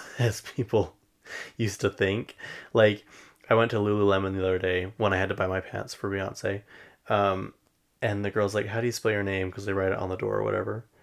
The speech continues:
And I just, I usually just say Casey. Like, I don't, I'm not one of those people that get so offended if someone spells my name wrong. Like, who cares? Get over yourself.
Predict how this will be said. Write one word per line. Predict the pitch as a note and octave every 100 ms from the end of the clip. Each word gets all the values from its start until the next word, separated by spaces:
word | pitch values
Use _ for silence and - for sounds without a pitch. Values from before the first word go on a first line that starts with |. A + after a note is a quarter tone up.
| _ _ _
And | A2+ G#2 G2 G2 _ -
I | G#2+
just, | G2+ G2 - -
I | C3+
usually | C#3+ C3
just | A#2+ A2
say | G#2+
Casey. | G2+ A2 F#2+ - - - - -
Like, | G#2+ - _ _ _ -
I | A2
don't, | G2+ - -
I'm | B2
not | C3+
one | C3
of | A2
those | -
people | G#2
that | F#2+
get | -
so | - - F#2
offended | F#2 - F#2 F#2+ -
if | G2
someone | - A#2
spells | - A2+ A2
my | G2+
name | G2 G#2+
wrong. | - -
Like, | - - -
who | B2+
cares? | - - - - - -
Get | G#2
over | G#2+
yourself. | - - - -